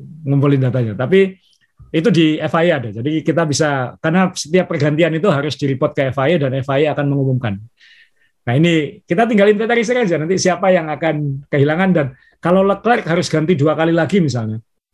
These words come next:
itu di mana dan kehilangan poin berapa, berarti masih bisa juara dunia nggak? Kita sudah nggak boleh mikirin Sainz juara dunia. Sainz harus bantu Leclerc. Ferrari harus paksakan tim order.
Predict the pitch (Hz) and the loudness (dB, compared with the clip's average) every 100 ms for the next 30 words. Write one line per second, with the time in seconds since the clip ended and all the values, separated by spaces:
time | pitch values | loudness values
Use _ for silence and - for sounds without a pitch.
0 | _ 165 214 151 156 139 123 127 180 _ | _ -2 0 2 2 2 -2 -4 -8 _
1 | _ _ _ 170 180 214 170 175 170 180 | _ _ _ -2 2 2 4 2 2 0
2 | 170 170 147 131 107 117 120 143 _ _ | 2 0 0 0 -2 -4 -6 -6 _ _
3 | _ _ _ _ _ _ _ _ _ _ | _ _ _ _ _ _ _ _ _ _
4 | 139 202 190 185 143 147 160 151 143 170 | 0 2 2 2 2 2 2 0 0 0
5 | 143 101 - _ _ _ _ _ _ _ | -2 -6 -14 _ _ _ _ _ _ _
6 | _ _ _ _ 180 190 202 180 170 143 | _ _ _ _ 0 2 4 2 2 0
7 | 185 226 208 196 202 190 196 165 156 143 | 0 2 0 0 2 2 0 0 0 0
8 | 139 104 - - 170 190 240 185 151 156 | -4 -6 -12 -6 -2 0 0 0 0 0
9 | 185 - 147 139 165 151 139 113 - _ | -2 -2 -2 0 0 0 -2 -6 -8 _
10 | _ _ 160 165 170 220 165 147 165 - | _ _ 0 0 0 0 0 0 -2 -2
11 | 165 - - 151 185 170 175 156 143 107 | -6 -4 -4 -4 -4 -4 -6 -8 -8 -6